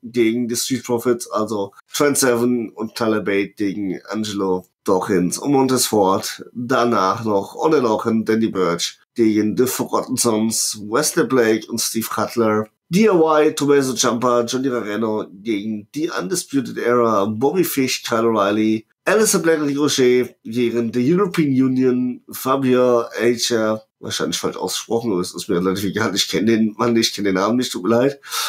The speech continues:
Und gegen Marcel Bartel. Ja, ich denke mal, Marcel Bartel dürfte Malu wieder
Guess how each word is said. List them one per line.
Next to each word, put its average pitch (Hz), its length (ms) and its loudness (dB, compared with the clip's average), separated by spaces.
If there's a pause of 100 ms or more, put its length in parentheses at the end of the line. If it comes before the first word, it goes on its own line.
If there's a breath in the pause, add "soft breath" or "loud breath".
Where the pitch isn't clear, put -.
(280 loud breath)
Und 175 240 2
gegen 127 440 2
Marcel 117 500 2
Bartel. 107 920 0
Ja, 107 160 2
ich - 140 -2
denke 147 140 -6
mal, 156 100 -2
Marcel 120 300 0
Bartel 165 340 -6
dürfte 143 340 -2 (160)
Malu 147 580 -4
wieder 98 340 -2